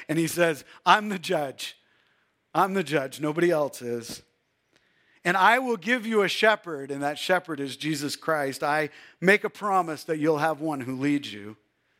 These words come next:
And then I love the end of this. And he says, "I will be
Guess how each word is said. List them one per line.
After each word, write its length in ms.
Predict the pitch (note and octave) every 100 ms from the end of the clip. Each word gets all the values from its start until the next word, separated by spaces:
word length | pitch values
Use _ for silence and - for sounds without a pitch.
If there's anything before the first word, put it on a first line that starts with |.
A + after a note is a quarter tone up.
| _ _ _
And 140 | B2
then 80 | C#3
I 60 | C3+
love 260 | C#3 D3
the 100 | C3+
end 160 | C3+ C#3+
of 100 | A#2+
this. 420 | A2 A2 - - _ _ _ _ _
And 100 | A#2
he 80 | A#2
says, 420 | - C3+ B2+ - - _ _
"I 140 | C3
will 200 | C#3+ C3+
be 460 | A#2+ C#3+ C#3+ D3 -